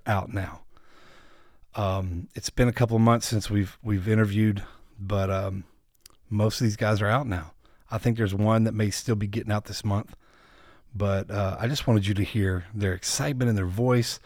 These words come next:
what they've learned from the class, and what their plans are when they get out. And, uh, I think one, one of 'em, one of 'em's already contacted me, so, so that's cool. I can't wait for the rest.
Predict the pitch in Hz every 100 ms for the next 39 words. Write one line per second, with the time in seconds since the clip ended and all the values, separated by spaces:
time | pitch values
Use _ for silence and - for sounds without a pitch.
0 | - - 117 101 98 117 120 107 92 -
1 | 110 110 - 95 98 - - - 110 98
2 | 104 98 98 90 95 95 - - - -
3 | - - - 107 95 95 92 92 101 117
4 | 101 123 107 101 151 117 101 101 - -
5 | 107 120 151 104 104 92 - 110 104 92
6 | 104 95 90 98 92 - - - - 110
7 | 104 - 101 85 - _ - - - 113
8 | 101 101 101 92 92 90 -